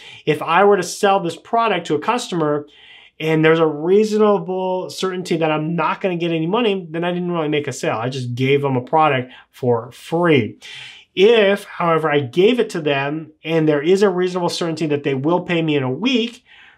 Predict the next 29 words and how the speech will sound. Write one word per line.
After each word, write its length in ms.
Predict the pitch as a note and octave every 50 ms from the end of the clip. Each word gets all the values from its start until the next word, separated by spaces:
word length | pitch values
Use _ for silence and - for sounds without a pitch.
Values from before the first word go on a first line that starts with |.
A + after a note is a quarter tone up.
| _ _ _ _ _
then 160 | - F3 D#3+ D#3
I 80 | D3
can 180 | D3 D3+ C#3 C3
book 160 | C3 B2 -
that 220 | - A#2+ A#2 A#2+
as 160 | A#2 A#2+ A#2 A#2+
a 100 | A#2 A2+
sale. 640 | - - - - - - D3+ C3+ A2+ G2 F#2+ G2+
So 260 | G#2 - - A#2+ A2 -
understanding 800 | B2 C#3 D3+ D#3+ D#3 D#3 - E3+ D#3 D3+ D3 D3 C#3+ C#3+ C#3
this 260 | C#3 C3+ B2+ - -
reasonable 540 | C3+ C#3 D3 C#3+ D3 C#3+ C#3 C3 C3+ C3 B2+
certainty. 1120 | B2 - - - - - D#3+ D3 C#3 C#3 C3+ B2 A#2 A2 G#2+ - - A2 G2 - - - B2 _ _ - - - - - - - -
Now, 320 | E3 E3+ D#3 C#3 B2 B2+ - -
a 160 | D#3 D#3+ D#3
revisement 760 | D3+ D#3 D3+ D3 C#3 D#3 D3+ E3+ F#3 G#3 G#3 G3+ G#3+ A3 G#3+
to 100 | - A3
all 240 | F3+ E3+ F3+ F3+ F#3+
of 140 | F#3+ F3+ F3
this 220 | F#3 G3 F#3+ F#3+
when 120 | - D#3 C#3
it 60 | C3
comes 240 | - E3+ D#3+ D#3+ -
to 120 | - C3+
S 260 | D3 D3 D3+ D#3 -
F 160 | D#3+ D3+ - D#3
A 100 | D3 C#3+
C 240 | C#3+ - C3+ C3
five. 600 | B2 - - - E3 E3+ F#3+ G3+ A3+ A#3+ A#3 G3